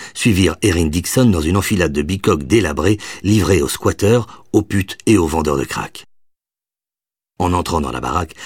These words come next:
Madeleine eut un haut le cœur. Le salon était glauque et repoussant. Matelas à même le sol,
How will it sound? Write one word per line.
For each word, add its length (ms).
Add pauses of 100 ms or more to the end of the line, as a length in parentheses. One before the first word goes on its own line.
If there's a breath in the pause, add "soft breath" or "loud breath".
(120)
Madeleine 480
eut 160
un 160
haut 100
le 80
cœur. 360 (800)
Le 160
salon 340
était 320 (240 loud breath)
glauque 460
et 40
repoussant. 540 (800)
Matelas 400
à 60
même 200
le 60
sol, 340